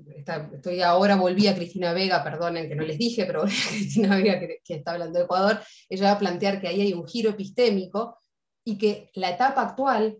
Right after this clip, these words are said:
o sea, el ciclo de luchas actuales de la reemergencia del movimiento feminista de los últimos años, nos está,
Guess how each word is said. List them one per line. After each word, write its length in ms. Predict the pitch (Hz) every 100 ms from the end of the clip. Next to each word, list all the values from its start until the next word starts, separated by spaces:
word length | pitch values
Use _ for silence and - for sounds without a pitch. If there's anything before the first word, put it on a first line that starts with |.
| -
o 60 |
sea, 160 | - 156
el 80 | 151
ciclo 420 | - 269 208 170
de 120 | 160
luchas 440 | 185 233 - 147 147
actuales 560 | 143 220 226 190 170
de 140 | 151 147
la 180 | 135
reemergencia 600 | 135 143 143 143 185 180 156
del 80 |
movimiento 320 | 147 151 147 151
feminista 420 | 151 160 175 151
de 60 |
los 100 | 139
últimos 380 | 151 156 202 196
años, 280 | 185 175 170
nos 100 | 170
está, 480 | 156 - 247 - -